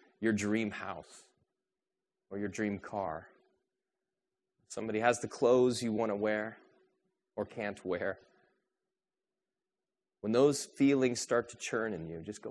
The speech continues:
"Why? Wh-, where are those coming from?" What's at the core? Understand the logs in our lives. Then help your neighbor.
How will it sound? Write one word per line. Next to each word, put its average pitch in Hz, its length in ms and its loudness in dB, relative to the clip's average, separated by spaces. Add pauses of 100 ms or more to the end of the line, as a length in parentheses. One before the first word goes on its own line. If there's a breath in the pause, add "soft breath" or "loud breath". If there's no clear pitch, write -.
"Why? 202 300 -10
Wh-, 143 200 -6
where 170 180 -2
are 208 40 -4
those 196 180 -8
coming 180 320 -12
from?" - 220 -20 (1700)
What's 160 260 2
at 156 100 -8
the 139 80 -4
core? 90 420 -6 (1600)
Understand 147 720 2
the 110 80 2
logs 90 680 -2 (1080)
in 101 80 -8
our 92 100 -6
lives. 78 480 -14 (2750)
Then 107 500 0 (840)
help 139 240 -4
your 127 100 -2
neighbor. 131 340 -8